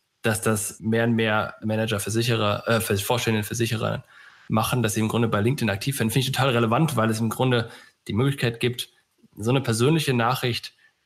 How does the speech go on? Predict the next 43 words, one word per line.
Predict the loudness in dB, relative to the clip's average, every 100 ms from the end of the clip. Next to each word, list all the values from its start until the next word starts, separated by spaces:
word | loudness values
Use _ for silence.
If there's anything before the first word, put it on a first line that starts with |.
| _
oder | -2
auch | 0
ein | 0 -2
persönliches | -2 0 0 0 -2
Bild | 0 0 0
von | 0 0
sich, | 2 0 -4 -12 _ _ _ _
äh, | -4 -2
da | 0
raus | 0 -2
zu | -4
projizieren | -2 -2 0 0 0 -2 -8 _ _
und | -4 0
nicht | 0 0
eben | 0 0 -2 -6 _
von | -6 -2
dieser | 0 -2
Person, | -2 0 2 2
die | 2
hinter | 0 0
dem | 0 0
Sekretariat | 0 0 0 0 2 0 -2
verschanzt | -4 0 0 0 0
sitzt | 0 -2
sozusagen. | -6 -4 -2
Das | -2 -2
ist | -2
ja | 0
auch | 0 0
ein, | -2 -4 -16 -20 _ _
passt | -2 2
ja | 2
auch |
in | 2
das | 2
Thema | 2 2
Kulturwandel | 0 2 2 2 -2 -2 2 2 2
rein, | 2 0 0 -2 -4 -10
weil | -4 -2 0
es | -2
im | -4
Grunde | -2 -2 -2
auch | -2 -4 -8